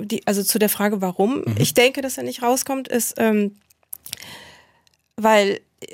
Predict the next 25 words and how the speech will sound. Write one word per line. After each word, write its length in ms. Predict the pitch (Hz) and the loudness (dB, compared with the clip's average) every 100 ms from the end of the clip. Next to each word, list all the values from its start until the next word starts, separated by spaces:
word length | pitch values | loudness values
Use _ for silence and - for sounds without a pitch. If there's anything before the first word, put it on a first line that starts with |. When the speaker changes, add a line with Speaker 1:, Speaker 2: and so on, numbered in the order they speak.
| - | -6
Speaker 1:
ich 180 | 226 | -2
denke, 280 | - 202 220 | 2 2 4
und 100 | 233 | 2
das, 160 | 196 202 | 2 0
also 180 | 180 185 | -2 -2
da 80 | |
schließe 300 | 185 - 190 | -4 0 0
ich 100 | 202 | 0
mich 180 | 196 185 | -4 -4
eben 200 | - 180 | -4 -2
den 160 | 180 - | -2 -2
anderen, 520 | 185 185 185 185 190 | -2 -2 0 -2 -2
äh, 360 | - 185 180 175 | -2 0 0 0
so 100 | 175 | -2
Analysten 680 | 175 170 214 - 226 220 226 | 0 0 0 0 0 0 0
und, 400 | 185 180 175 - | 0 -4 -6 -8
äh, 240 | 175 165 | -8 -6
Journalisten 640 | 175 175 180 233 - - | -8 -2 2 4 2 0
und 280 | 190 180 - | -4 -6 -8
allen, 300 | - 185 185 | -4 -2 -2
die 120 | 190 180 | -4 -10
die 100 | 185 | -10
Türkei 280 | 202 202 | -10 -10
beobachten, 520 | 175 180 185 208 - 185 | -6 -2 0 -2 -2 -4
an, 300 | - 196 | 0 2